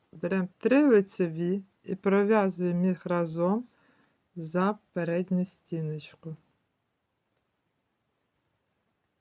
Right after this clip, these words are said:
Три лицьових. І останні три лицьові пров'язуємо разом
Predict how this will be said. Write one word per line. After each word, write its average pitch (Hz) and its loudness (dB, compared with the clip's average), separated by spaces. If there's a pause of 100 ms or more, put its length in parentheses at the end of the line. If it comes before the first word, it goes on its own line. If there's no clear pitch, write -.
(2000)
Три 226 2
лицьових. 175 -2 (4000)
І 190 0 (480)
останні 185 -2
три 226 0
лицьові 226 -2
пров'язуємо 175 -2
разом 165 0